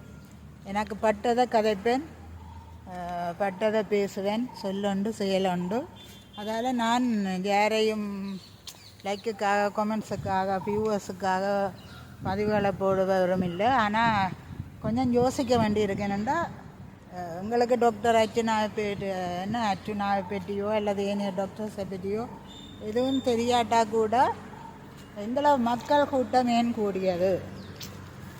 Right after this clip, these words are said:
அது ஒரு கேள்வி தானே. இந்தளவு மக்கள் கூட்டம் கூடினது, அதில் ஒரு நம்பகத்தன்மை இல்லாம ஒரு மக்கள் இப்படி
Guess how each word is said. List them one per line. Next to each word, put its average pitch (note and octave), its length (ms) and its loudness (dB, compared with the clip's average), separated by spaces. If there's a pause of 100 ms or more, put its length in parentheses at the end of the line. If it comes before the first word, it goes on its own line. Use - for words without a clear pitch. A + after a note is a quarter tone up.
அது G#3 220 2
ஒரு A#3 500 8
கேள்வி A3 340 6
தானே. F#3 340 2 (1300)
இந்தளவு G#3+ 400 2
மக்கள் G#3+ 520 4
கூட்டம் A#3 460 4 (220)
கூடினது, B3 720 2
அதில் B3 340 6
ஒரு A3+ 220 6 (960)
நம்பகத்தன்மை A3+ 920 2 (300)
இல்லாம A3 520 4
ஒரு G#3 140 4
மக்கள் G3+ 400 2
இப்படி B3+ 360 2